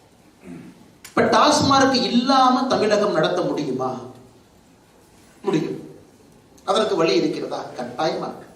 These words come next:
இன்னைக்கு தமிழ்நாட்டினுடைய கனிம வளம், மினரல் ரிசோர்சஸ், சாண்ட், மினரல் ரிசோர்சஸ் மூலமாக தமிழகத்திற்கு வர்ற பணம் பார்த்தீங்கன்னா,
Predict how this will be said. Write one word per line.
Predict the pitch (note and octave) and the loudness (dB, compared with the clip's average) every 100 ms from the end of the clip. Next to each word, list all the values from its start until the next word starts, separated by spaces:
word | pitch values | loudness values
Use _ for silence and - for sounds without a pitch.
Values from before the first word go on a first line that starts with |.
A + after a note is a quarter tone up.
| - _ _ _ _ _ _ _ - | -20 _ _ _ _ _ _ _ -4
இன்னைக்கு | G#3+ D4 D4 - F#3+ | 0 2 2 0 -2
தமிழ்நாட்டினுடைய | G#3+ A#3+ A#3+ G#3+ F3+ F3 A#3+ - | 2 4 4 0 -2 -4 -4 -4
கனிம | F#3 F#3 A3+ | -2 0 0
வளம், | - - - - - E3 | -2 -6 -10 -16 -8 0
மினரல் | G3+ A3 F3+ | 2 4 2
ரிசோர்சஸ், | D3 - - - - - - - | 0 -2 -6 -8 -12 -14 -14 -4
சாண்ட், | D3+ B2 A#2+ - - - - - - - | -2 -2 -6 -10 -16 -20 -20 -20 -20 -2
மினரல் | E3 A#3 A#3 E3+ | 0 4 4 2
ரிசோர்சஸ் | E3 - - - | 0 -4 -6 -8
மூலமாக | C3 B2+ B2+ B2+ F#3 | -8 -6 -6 -6 -6
தமிழகத்திற்கு | E3+ E3 F#3+ F3+ C3 - C3 | -4 0 0 0 -2 -8 -8
வர்ற | B2+ B2 | -8 -8
பணம் | C3+ F3 F3 | -8 -8 -8
பார்த்தீங்கன்னா, | D3+ - - A3+ | -12 -12 -8 -8